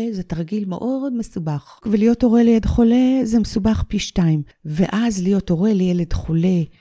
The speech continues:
שזקוק לתמיכה בבית ספר, ובבית ספר מסתכל עליו ואומר, "אבל הוא עברי, מה נסגר איתך?" זה פי שבע מאות.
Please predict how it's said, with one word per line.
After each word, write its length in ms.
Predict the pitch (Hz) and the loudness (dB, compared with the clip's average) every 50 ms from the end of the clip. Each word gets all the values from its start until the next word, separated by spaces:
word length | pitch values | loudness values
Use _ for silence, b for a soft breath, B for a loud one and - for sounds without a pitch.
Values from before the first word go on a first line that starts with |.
| b b b b | b b b b
שזקוק 560 | b - - 151 135 151 156 - - 170 - 170 | b -10 -10 -8 -4 -4 -6 -4 -4 -4 -2 -2
לתמיכה 420 | 170 - - 147 139 - - 170 | -2 -2 -4 -6 -4 -2 0 0
בבית 320 | 156 160 151 131 135 - | 2 0 0 0 -2 -4
ספר, 240 | - 170 175 - - | -2 -2 -2 0 0
ובבית 340 | 156 131 127 123 123 120 - | -2 0 -2 -4 -6 -4 -2
ספר 200 | 170 170 - 175 | -2 -2 -2 -2
מסתכל 380 | 160 139 - - 147 - - 165 | -4 -4 -4 -6 -6 -2 -2 0
עליו 180 | 165 165 151 | 0 0 0
ואומר, 380 | 135 139 135 135 151 165 165 151 | 0 -2 -2 0 0 0 0 -2
"אבל 160 | 147 135 127 | -2 0 0
הוא 100 | 123 123 | 0 0
עברי, 380 | 120 117 123 131 147 170 170 151 | 0 -2 -2 -2 0 0 0 2
מה 120 | 143 143 | 0 0
נסגר 360 | 147 143 135 135 143 180 208 | 0 -2 -2 -2 -2 -2 0
איתך?" 480 | 226 220 - 202 180 180 190 - - - b b b b b b b b b b b b b b b - | -2 -2 0 0 0 0 0 -2 -8 -14 b b b b b b b b b b b b b b b -12
זה 140 | 165 156 160 | -6 -6 -4
פי 160 | - 202 196 | -2 -2 -2
שבע 260 | - - 175 185 175 | -2 0 2 2 2
מאות. 400 | 170 165 143 135 - - - - | 2 2 0 -2 -4 -10 -20 -20